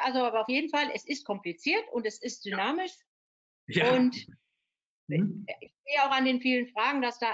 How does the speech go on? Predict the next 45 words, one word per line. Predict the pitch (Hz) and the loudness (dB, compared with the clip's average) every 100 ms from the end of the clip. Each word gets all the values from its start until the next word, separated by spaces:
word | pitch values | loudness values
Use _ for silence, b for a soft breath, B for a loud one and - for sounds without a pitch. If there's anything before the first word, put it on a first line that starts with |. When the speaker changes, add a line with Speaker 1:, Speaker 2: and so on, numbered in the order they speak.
| - | -2
Speaker 1:
ein | 226 | -4
unglaublicher | 214 285 285 254 247 | -4 0 0 0 -6
Bedarf | 208 190 254 339 | -2 0 0 -4
nach | 320 | -6
ist. | 285 262 | -8 -6
Wir | 214 | -2
werden | 226 220 | 0 -2
es | 214 | -8
auf | - | -6
jeden | 277 294 | -6 -4
Fall | 202 190 | -6 -6
fortführen | 202 277 - 330 311 | -6 -6 -2 -2 0
mit | 247 | 0
dem | 220 | -4
Thema | 208 185 | -6 -8
Quellensteuer | 165 - 196 320 - 339 359 370 - _ _ _ _ _ _ _ _ | -8 -4 -2 -2 -2 0 0 0 -4 _ _ _ _ _ _ _ _
und | 214 - | -8 -4
auch | 214 | -2
mal | 220 | -2
schauen, | 214 214 233 | 2 0 0
ob | 214 | -4
wir | 208 | -6
nicht | 202 | -6
noch | 214 | -8
mal | 208 208 196 | -2 -2 0
wann | 202 | -2
anders | - 233 220 | -2 -4 -4
separat | 220 196 196 226 | -6 -2 -2 -2
was | 226 - | -4 -4
ma-, | 214 - _ - | -6 -8 _ -6
machen | 202 214 208 | -6 -6 -8
zu | 202 | -8
dem | 196 | -6
Thema | - 208 196 | -4 -2 0
Edelmetalle | 214 214 202 202 196 208 208 b _ | 0 0 -2 -2 0 0 -2 b _
und | 269 262 - | 2 2 0
Devisen. | 208 233 330 359 | 0 2 2 4
Das | 277 254 | 2 2
kam | 226 220 | -4 -4
jetzt | 196 - | -4 -2
auch | 247 254 | -2 0
öfter. | 254 247 247 247 B B | -4 -2 -4 -4 B B
Vielen, | 294 320 294 | 0 4 4
vielen | 285 247 | 4 2
Dank | 220 294 | 2 -2